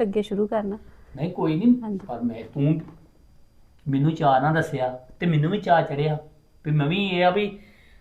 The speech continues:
Speaker 2: ਆਪਣੀ ਭੈਣ ਦੇ ਘਰ ਦੇ ਵਿੱਚ ਹਿੱਸਾ ਪਾਵਾਂ।
Speaker 1: ਹਾਂਜੀ, ਉਹ ਤਾਂ ਹੈ ਹੀ, ਉਹ ਤਾਂ
Speaker 2: ਠੀਕ
Speaker 1: ਤੁਹਾਡੀ
Speaker 2: ਹੈ।
Speaker 1: ਮਰਜ਼ੀ ਹੈ ਨਾ, ਵੀ ਜੇ ਤੁਸੀਂ ਦੋਗੇ ਹੈਲਪ ਤੇ ਫਿਰ ਅਸੀਂ ਵਾਪਸ ਵੀ ਤੇ ਕਰਨੀ ਹੀ ਆ।
Speaker 2: ਉਹ ਕੋਈ ਨਹੀਂ
Speaker 1: ਵੀ ਉਹ ਤੇ ਸਮਰੀਤ ਦੇ ਪਾਪਾ ਨੇ ਵੀ ਨਹੀਂ ਮੰਨਣਾ ਵੀ ਅਸੀਂ ਨਾ ਵਾਪਸ ਕਰੀਏ।
Speaker 2: ਕੋਈ ਨਹੀਂ, ਤੂੰ ਜਿੰਨੇ ਮੈਂ ਦਊਂਗਾ ਨਾ, ਚੁੱਪ ਕਰਕੇ ਰੱਖ ਲਈ,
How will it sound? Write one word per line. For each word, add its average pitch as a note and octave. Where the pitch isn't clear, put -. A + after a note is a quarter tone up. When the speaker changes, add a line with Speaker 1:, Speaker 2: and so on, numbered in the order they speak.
Speaker 2:
ਆਪਣੀ E3
ਭੈਣ E3+
ਦੇ D3
ਘਰ D3+
ਦੇ C3+
ਵਿੱਚ D3+
ਹਿੱਸਾ D3+
ਪਾਵਾਂ। B2+
Speaker 1:
ਹਾਂਜੀ, B3
ਉਹ D4
ਤਾਂ D#4
ਹੈ D#4+
ਹੀ, A#3+
ਉਹ C#4
ਤਾਂ D4
Speaker 2:
ਠੀਕ -
Speaker 1:
ਤੁਹਾਡੀ D#4
Speaker 2:
ਹੈ। C#4
Speaker 1:
ਮਰਜ਼ੀ B3
ਹੈ C#4
ਨਾ, C#4
ਵੀ C#4
ਜੇ C4
ਤੁਸੀਂ A#3+
ਦੋਗੇ A3+
ਹੈਲਪ C4
ਤੇ A#3+
ਫਿਰ B3+
ਅਸੀਂ B3
ਵਾਪਸ A3
ਵੀ B3
ਤੇ C#4
ਕਰਨੀ G#3
ਹੀ B3
ਆ। B3+
Speaker 2:
ਉਹ A#3
ਕੋਈ D3+
ਨਹੀਂ D#3
Speaker 1:
ਵੀ A#3+
ਉਹ B3
ਤੇ D4+
ਸਮਰੀਤ C#4
ਦੇ C#4
ਪਾਪਾ B3
ਨੇ C4
ਵੀ D4
ਨਹੀਂ D4+
ਮੰਨਣਾ A#3+
ਵੀ A#3+
ਅਸੀਂ A#3
ਨਾ A3
ਵਾਪਸ F#3+
ਕਰੀਏ। G3+
Speaker 2:
ਕੋਈ -
ਨਹੀਂ, B3
ਤੂੰ B2+
ਜਿੰਨੇ A#2+
ਮੈਂ C3+
ਦਊਂਗਾ C3
ਨਾ, C3+
ਚੁੱਪ C#3+
ਕਰਕੇ B2
ਰੱਖ C#3
ਲਈ, G2+